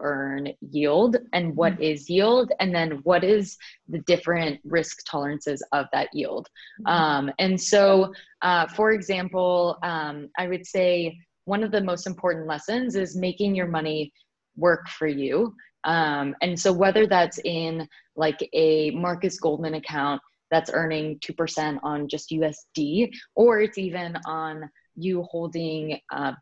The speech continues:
Speaker 1: Bitcoin and BlockFi and earning upwards of eight percent. Um, I think it's so, so important, uh, that if you're not using, uh, any of your assets and you're comfortable, you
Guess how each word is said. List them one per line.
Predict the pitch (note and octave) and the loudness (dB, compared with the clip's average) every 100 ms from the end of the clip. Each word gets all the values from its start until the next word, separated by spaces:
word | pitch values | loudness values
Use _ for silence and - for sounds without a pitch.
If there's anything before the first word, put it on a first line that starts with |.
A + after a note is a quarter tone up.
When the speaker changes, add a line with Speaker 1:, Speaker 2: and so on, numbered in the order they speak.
| - | -2
Speaker 1:
Bitcoin | F3+ - F3+ E3 D3 | -2 -2 -4 -2 -4
and | D3 | -4
BlockFi | D#3 D#3 D#3 - A3 B3 A#3+ | 0 0 0 0 2 4 2
and | F3+ | 0
earning | - E3+ E3 D#3+ D#3+ D3+ - _ - | -2 -2 -2 -2 -4 -8 -18 _ -2
upwards | E3+ E3+ E3 E3 | 0 2 0 0
of | D3 - | -2 0
eight | F3 - | -2 -2
percent. | D3 - C#3 - - _ _ | -8 -6 -8 -10 -14 _ _
Um, | - D#3 D#3 C#3 | 0 0 0 -2
I | E3 - | -4 -2
think | F#3+ F3+ E3+ - | 0 0 -4 -4
it's | E3 D#3 - - | -4 -4 -6 0
so, | G3+ G3 F3 | 4 6 6
so | E3 F#3+ F3 | 4 0 0
important, | E3 E3+ D#3+ E3 G#3 A3 - - - | -2 0 0 2 -2 -4 -12 -4 2
uh, | E3 D3 C#3 | 4 4 2
that | E3 | 0
if | D#3+ D#3 | 0 -2
you're | E3 | -4
not | F3 G3+ G3+ | 0 0 2
using, | F#3+ F#3+ E3 F3+ E3+ E3 E3 - _ - | 0 0 -2 -4 -4 -6 -10 -16 _ -4
uh, | D#3+ D3 C#3+ - F#3+ | -2 0 -2 0 2
any | G#3 A#3 | 6 6
of | G3+ | 4
your | E3+ D#3+ D3+ | 2 0 0
assets | D3+ D3+ G3+ A#3 A3+ - _ _ | -2 0 2 2 0 -10 _ _
and | E3 | -4
you're | D#3+ D#3+ | -4 -4
comfortable, | - - G#3 G3+ F#3 F3 E3+ | -8 -6 -6 -4 0 4 4
you | D#3+ | 2